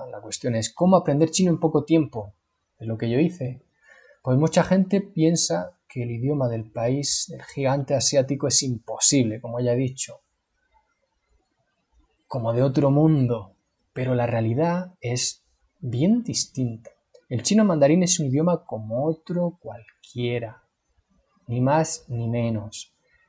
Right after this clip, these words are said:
Requiere esfuerzo y dedicación, como todos los idiomas, y también práctica, mucha práctica.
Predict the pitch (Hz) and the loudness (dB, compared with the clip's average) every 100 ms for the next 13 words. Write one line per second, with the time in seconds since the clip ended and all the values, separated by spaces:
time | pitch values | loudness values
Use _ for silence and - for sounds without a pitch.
0 | _ _ 127 123 123 147 160 180 - 120 | _ _ -4 -4 0 2 2 0 -2 -6
1 | - - 151 170 175 185 196 - 143 147 | -6 2 4 4 2 -2 -2 -2 0 2
2 | 160 131 123 107 - - 120 107 107 _ | 2 2 -4 -12 -10 -4 -2 -2 -10 _
3 | _ _ _ _ _ - 110 113 113 131 | _ _ _ _ _ -4 0 0 2 4
4 | 170 160 143 117 - 110 113 104 104 107 | 4 2 -2 -4 -2 -2 -2 -2 -6 -10
5 | - _ - 127 120 123 139 175 190 - | -12 _ -6 -2 0 2 2 2 0 -8
6 | _ _ _ - 117 113 110 - 107 104 | _ _ _ -4 0 0 -2 -10 -14 -8
7 | 104 135 131 147 127 110 - - _ | -4 -4 -2 -2 0 -4 -10 -20 _